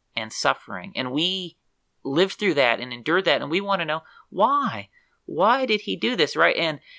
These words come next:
did he have a good motive, and, and, or was it a bad mo-, right? We wanna understand, and,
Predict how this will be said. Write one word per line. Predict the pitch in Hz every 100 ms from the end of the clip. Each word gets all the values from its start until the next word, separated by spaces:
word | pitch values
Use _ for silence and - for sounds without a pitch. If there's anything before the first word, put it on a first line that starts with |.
| - _ 143
did | 196 214
he | 202
have | 185 190 156
a |
good | 127 190 208
motive, | 196 202 196 196 147
and, | 117 120
and, | - 131 120
or | 135 143
was | 156 156
it | 135
a | 117
bad | 165 202 202
mo-, | 190 -
right? | 170 170
We | 165
wanna | 170 214 233
understand, | - 135 110 - - 151 156
and, | 120